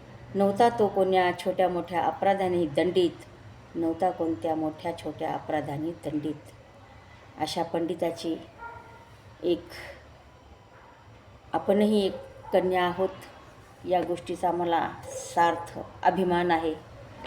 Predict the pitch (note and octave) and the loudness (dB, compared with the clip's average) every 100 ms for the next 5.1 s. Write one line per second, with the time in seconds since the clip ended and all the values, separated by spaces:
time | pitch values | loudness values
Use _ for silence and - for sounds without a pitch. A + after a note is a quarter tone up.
0 | - - - - - - - E3+ F3+ E3+ | -14 -16 -18 -18 -18 -16 -12 -4 0 2
1 | D3 - - - - - - - - - | 0 -4 -14 -16 -18 -18 -18 -16 -14 -14
2 | - - - - G#3+ G#3+ A#3 A#3 A3 G#3+ | -14 -16 -16 -2 6 8 10 8 8 6
3 | G#3 G3+ G#3 - - - - - - F#3+ | 10 12 12 6 -6 -14 -16 -16 -6 2
4 | F#3+ G#3 G#3 F3 F3 F3 F3+ F3+ F3 F3+ | 4 6 6 4 2 0 2 4 2 0